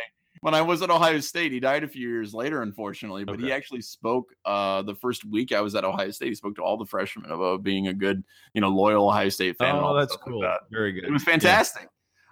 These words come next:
Speaker 1: Uh, but that stuff
Speaker 2: Yeah.
Speaker 1: has to develop organically, and I think that it just seems like kind of a, you know, a lot of artifice when it, when you look at these, you know, super fan stuff. And I think people see that and they think it's fake and they get angry,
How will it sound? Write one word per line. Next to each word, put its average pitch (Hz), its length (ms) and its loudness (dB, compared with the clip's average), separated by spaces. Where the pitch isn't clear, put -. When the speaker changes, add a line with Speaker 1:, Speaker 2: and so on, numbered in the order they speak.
Speaker 1:
Uh, 120 200 6
but 170 120 0
that 196 120 4
stuff 196 180 4
Speaker 2:
Yeah. 190 60 6
Speaker 1:
has 170 140 0
to 156 60 -12
develop 139 340 4
organically, 104 840 -2
and 95 500 -4
I 107 100 -4
think 135 260 -4
that 117 160 -2
it 117 80 -10
just 117 200 -8
seems 113 260 -2
like 101 200 -2
kind 107 220 -2
of 98 160 -2
a, 90 340 0
you - 80 -10
know, 87 120 -4
a - 20 -4
lot 104 140 4
of 104 100 2
artifice 95 640 -2
when 101 140 -2
it, 90 120 -4
when 101 160 -10
you 101 140 -4
look 104 180 -2
at 101 120 -6
these, 90 380 -6
you 90 60 -14
know, 82 100 -10
super 90 340 -6
fan 85 240 -4
stuff. 92 180 -10
And 95 80 -2
I 113 60 2
think 131 180 0
people 113 220 0
see 113 200 4
that 107 200 4
and - 40 -8
they 95 80 -2
think 95 160 -8
it's - 120 -12
fake 95 340 0
and 90 100 -8
they 90 80 -8
get 90 160 -6
angry, 90 440 -6